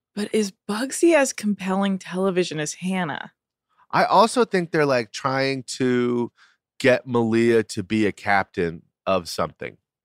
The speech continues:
Speaker 2: which is why they've made Captain Sandy's, they've made her Captain Sandy's bosun.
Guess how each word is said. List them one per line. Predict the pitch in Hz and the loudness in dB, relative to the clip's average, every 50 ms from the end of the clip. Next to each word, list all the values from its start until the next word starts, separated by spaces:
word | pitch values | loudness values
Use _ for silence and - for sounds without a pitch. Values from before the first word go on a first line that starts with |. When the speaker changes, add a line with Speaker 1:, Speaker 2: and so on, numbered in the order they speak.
| _ _ _ _ _ _ _ _ _ _ _ _ _ _ _ _ _ _ _ _ _ _ _ _ _ | _ _ _ _ _ _ _ _ _ _ _ _ _ _ _ _ _ _ _ _ _ _ _ _ _
Speaker 2:
which | - 113 120 117 - | -2 0 0 2 2
is | 117 104 98 | -2 -4 -2
why | 95 107 107 104 101 104 104 101 95 87 _ _ _ _ _ _ _ _ _ | 0 4 4 6 6 6 4 2 0 -4 _ _ _ _ _ _ _ _ _
they've | 95 92 110 104 101 98 87 82 | -4 0 0 2 2 0 -2 -2
made | 92 98 95 95 92 82 - | -4 -2 0 0 -2 -4 -6
Captain | - 104 95 90 90 - - 98 92 87 87 87 90 90 85 | -4 -2 0 0 -2 -2 -4 -4 -4 -2 -6 -8 -10 -12 -12
Sandy's, | - - - 104 95 95 92 87 92 90 85 87 _ _ _ | -10 -4 -2 -2 -2 -2 -4 -4 -6 -8 -8 -10 _ _ _
they've | 123 120 117 104 | 0 2 2 2
made | 101 110 107 110 104 | 2 2 2 2 2
her | 107 98 | 0 -2
Captain | - 107 98 95 92 98 95 85 | 0 0 0 0 0 -4 -8 -6
Sandy's | - 98 95 92 92 85 | -6 -6 -6 -4 -8 -10
bosun. | - _ 95 92 85 - - - | -6 _ -2 -2 -2 -4 -10 -16